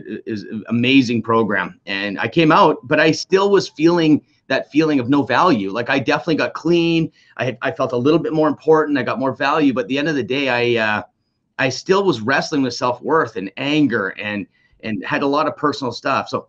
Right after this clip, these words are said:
it, as, as real estate agents, we don't talk about this stuff that actually drives the machine.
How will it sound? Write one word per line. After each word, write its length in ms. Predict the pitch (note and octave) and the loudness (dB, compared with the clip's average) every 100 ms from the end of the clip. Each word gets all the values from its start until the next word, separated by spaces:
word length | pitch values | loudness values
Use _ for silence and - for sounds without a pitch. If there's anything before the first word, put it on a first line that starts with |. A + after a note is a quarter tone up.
| _ | _
it, 160 | D3+ - | -6 -2
as, 200 | F3 F3 - | -2 -4 -2
as 200 | F#3+ D#3 | -2 0
real 220 | F#3 G#3+ | 0 2
estate 280 | A3+ G#3 F3 | 2 2 2
agents, 360 | G#3 F#3+ D3+ C3+ | 2 0 -2 0
we 120 | F3+ | -2
don't 200 | B3 - | -2 -6
talk 360 | - D#3 A3+ | 0 2 4
about 280 | D3+ B2+ A2 | 2 0 -2
this 160 | A#2+ A#2 | -4 -6
stuff 300 | - F3 - | 0 0 0
that 140 | C3 - | -4 -2
actually 440 | E3 - - G3+ | -2 -2 -2 -2
drives 640 | B2 - G#2+ C3 E3+ B2+ A2 | -2 -6 -2 2 2 0 -4
the 80 | |
machine. 580 | A#2+ G#2+ - F#3 G2 F2 | -6 -6 -6 -4 -4 -6